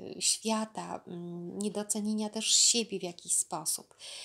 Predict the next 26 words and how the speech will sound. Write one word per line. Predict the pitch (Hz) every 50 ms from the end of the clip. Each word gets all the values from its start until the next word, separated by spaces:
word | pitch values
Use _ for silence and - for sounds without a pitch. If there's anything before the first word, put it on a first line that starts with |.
| - - - - - - - - _ _ _ 240 220 -
wyleje | - 202 196 262 247 226 208 190 180 170 175 170
się | - - 160 160
z | 165 165
was | 165 165 170 147 160 175 - - - -
i | 233 214
zobaczycie | 220 233 202 214 214 214 - - - 180 170 - 175 170
swoją | 175 - - - 180 175 175 170 175
moc. | 170 165 156 - - - - - - - -
I | 208 208
zobaczycie, | 202 233 202 226 226 220 - - 233 226 214 214 - - 190
ile | 170 - _ - 220 220 214 220 220
w | 202 196 202 196 196
was | 208 233 240 247 247 - - -
jest | 180 185 175 175 180 - - -
właśnie | 180 190 202 214 214 - 220 208 208 208 - - - - - - -
tej | - 220 233
mądrości, | 226 220 220 220 220 220 220 214 202 196 185 - - - - - - - - _
tej | - 214 214 220 226 214
kobiecości, | 220 - 220 202 208 226 214 - - 208 190 190 180 - - - -
tego | - - - - -
piękna, | - - _ - 302 254 226 - 196 190 185 - 196 175 165 170 175 - - - - - - - -
takiej | - 214 - - 214 202
seksualności | - - 226 214 - - - 233 202 214 208 214 220 220 220 226 226 220 214 - - - - 180 165
też, | - - 165 156 165 - -
bo | 185 196 208
to | 208 208 262 254